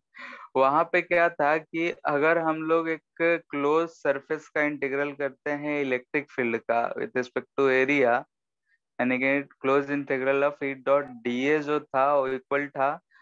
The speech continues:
Q inside by epsilon naught। यहाँ पे अगर हम देखें तो क्या कह रहा है, line integral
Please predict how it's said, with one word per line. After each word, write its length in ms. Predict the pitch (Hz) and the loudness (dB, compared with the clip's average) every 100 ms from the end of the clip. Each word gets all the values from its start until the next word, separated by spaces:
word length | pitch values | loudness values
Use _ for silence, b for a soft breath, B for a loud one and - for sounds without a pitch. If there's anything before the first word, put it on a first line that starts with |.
| b _ _ - | b _ _ -4
Q 240 | 156 160 170 | -2 -2 -2
inside 500 | 160 - 147 143 143 | -4 -2 0 0 0
by 100 | 156 147 | 0 0
epsilon 540 | 143 131 120 117 113 | -4 -4 -2 -4 -8
naught। 180 | 110 - _ _ _ - | -10 -12 _ _ _ -10
यहाँ 360 | 127 127 143 | -4 -2 -2
पे 160 | 147 160 | -2 0
अगर 220 | 156 151 | 0 -2
हम 160 | 151 147 | -4 -6
देखें 360 | 143 143 165 175 | -6 -8 -12 -14
तो 420 | _ _ _ 143 | _ _ _ -6
क्या 240 | 143 156 | 2 2
कह 160 | 160 156 | 4 2
रहा 120 | 151 | 2
है, 80 | 156 139 135 | 2 2 2
line 380 | 143 151 170 165 | 2 2 -2 -6
integral 640 | 160 143 143 131 139 139 | -8 -4 -2 2 2 2